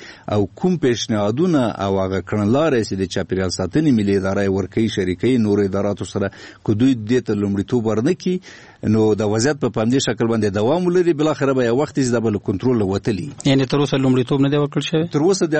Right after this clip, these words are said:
Speaker 1: اکثرو اداراتو له خوا نه لوم-، لومړیتوب د چاپیریال مسایل نه لري په خواشینۍ سره.
Speaker 2: ولې د دولت لوړپوړو، اه، چارواکو سره تاسې په دې اړه بیان نه په تماس کې کیږي؟ هغوی ته ولې خپل غږ نه رسوئ؟
Speaker 1: موږ په تماس کې شوي یو، په بار بار باندې موږ دا مسله مطرح کړې ده، هم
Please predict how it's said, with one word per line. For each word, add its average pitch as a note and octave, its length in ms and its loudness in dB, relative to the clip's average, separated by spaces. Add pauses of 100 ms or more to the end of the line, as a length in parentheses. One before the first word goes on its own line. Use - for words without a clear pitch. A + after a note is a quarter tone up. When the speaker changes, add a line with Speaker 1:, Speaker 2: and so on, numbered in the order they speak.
Speaker 1:
اکثرو E3 240 -2
اداراتو C3 400 0
له A2+ 40 0
خوا B2 160 -2
نه A#2 160 0
لوم-، G2 180 -2 (160)
لومړیتوب G#2 420 0
د G#2 140 -6
چاپیریال G2+ 420 -2
مسایل F2+ 320 -6
نه F#2 60 -2
لري F2 240 -4
په - 160 -14
خواشینۍ - 420 -8
سره. - 100 -18 (260)
Speaker 2:
ولې B2+ 280 2
د A#2 120 -2
دولت A#2+ 260 0 (260)
لوړپوړو، B2 500 2 (260)
اه، A2+ 580 0
چارواکو A2+ 340 -2
سره A2 220 -2
تاسې A2 240 -4
په A#2+ 100 -2
دې A2 80 0
اړه G#2+ 160 0
بیان G#2+ 160 0 (160)
نه A2 100 2
په G#2+ 180 -6
تماس G#2+ 260 -2
کې A2+ 140 0
کیږي؟ A2 200 0
هغوی G#2+ 240 -2
ته A2 80 -2
ولې G#2 220 -2
خپل A2 180 -4
غږ G2+ 160 -4
نه G#2 120 0
رسوئ؟ A2+ 280 -2
Speaker 1:
موږ A#3 160 -4
په - 60 -2 (100)
تماس G3 320 0
کې F3+ 120 2 (100)
شوي G#3 260 0
یو، C#3+ 140 0
په C3 100 0
بار E3 240 0
بار B2+ 160 0
باندې G#2 480 2
موږ G#2 320 0
دا G2+ 140 0
مسله G2 380 -2
مطرح F2+ 280 -6
کړې F#2 240 -2
ده، F2+ 100 -2
هم F2+ 80 -6